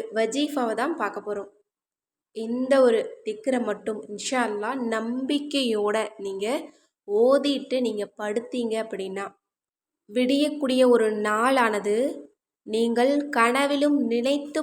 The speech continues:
பார்க்காத அளவிற்கு அல்லாஹ் உங்களுடைய வாழ்க்கையை மாற்றித் தருவான்.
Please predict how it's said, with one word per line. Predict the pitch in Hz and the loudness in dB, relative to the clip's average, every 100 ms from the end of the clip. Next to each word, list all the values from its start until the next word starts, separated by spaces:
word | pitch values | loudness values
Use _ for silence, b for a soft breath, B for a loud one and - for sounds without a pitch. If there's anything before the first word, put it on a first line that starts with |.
| 302 | -2
பார்க்காத | 277 262 254 - 240 226 220 | 2 2 2 2 2 2 0
அளவிற்கு | 208 220 269 285 294 285 311 | 0 2 4 4 0 2 4
அல்லாஹ் | 262 233 226 247 | 4 2 0 -2
உங்களுடைய | 233 214 214 214 202 | -4 -2 -2 -2 -4
வாழ்க்கையை | 202 214 240 247 247 262 294 | -2 -2 -2 0 0 0 0
மாற்றித் | 240 202 202 208 | 0 -2 -2 -6
தருவான். | 208 190 190 | -4 -8 -10